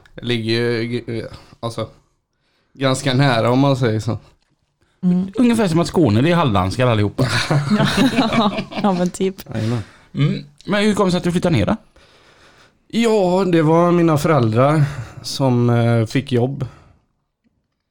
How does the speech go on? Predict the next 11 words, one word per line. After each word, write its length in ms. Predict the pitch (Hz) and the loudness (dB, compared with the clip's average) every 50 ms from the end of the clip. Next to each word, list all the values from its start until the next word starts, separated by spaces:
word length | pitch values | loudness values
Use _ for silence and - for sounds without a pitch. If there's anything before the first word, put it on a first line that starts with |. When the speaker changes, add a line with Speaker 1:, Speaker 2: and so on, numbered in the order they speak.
| _ _ _ _ _ _ _ _ _ _ _ _ _ _ - | _ _ _ _ _ _ _ _ _ _ _ _ _ _ -10
Speaker 1:
Min, 340 | - 120 117 117 110 - 117 | -6 -4 -4 -4 -4 -4 -4
eh, 500 | 117 120 123 123 123 120 123 127 123 - - 113 - _ _ _ _ _ _ - | -4 -4 -6 -6 -6 -6 -6 -8 -8 -8 -10 -12 -16 _ _ _ _ _ _ -2
morfar 560 | 127 120 120 117 113 107 - - 120 127 127 | 0 0 2 2 0 -2 -2 -2 0 2 2
hade 680 | 127 127 120 120 113 107 120 120 120 120 117 107 - - | 2 0 0 -2 -2 -2 -2 0 0 0 -2 -2 -2 -2
Eva-bäddar. 640 | 131 110 113 117 104 120 117 107 120 127 135 143 143 143 - - _ _ _ _ _ _ _ _ _ _ _ _ _ _ _ _ _ _ _ _ _ _ _ _ _ _ - | 0 0 0 0 0 0 0 0 0 0 0 0 -2 -4 -8 -20 _ _ _ _ _ _ _ _ _ _ _ _ _ _ _ _ _ _ _ _ _ _ _ _ _ _ -6
Speaker 3:
Mm. 220 | 156 226 269 269 - _ _ _ - | -6 -4 -6 -6 -10 _ _ _ -2
Speaker 1:
Eva-bäddar 640 | 143 135 117 120 120 117 131 127 120 127 139 135 | 0 2 2 2 2 2 2 0 2 2 0 2
i 100 | 139 135 | 2 2
Larv. 380 | 139 143 143 143 127 104 107 - - - _ _ _ _ - | 2 2 2 2 0 -2 -6 -12 -18 -20 _ _ _ _ -6
Speaker 3:
Mhm. 280 | 156 151 233 262 262 - - _ _ _ - | -4 -2 -2 -4 -4 -6 -10 _ _ _ -12
Speaker 1:
Jajamän. 320 | 113 113 127 139 135 113 | -8 -6 -4 -4 -4 -6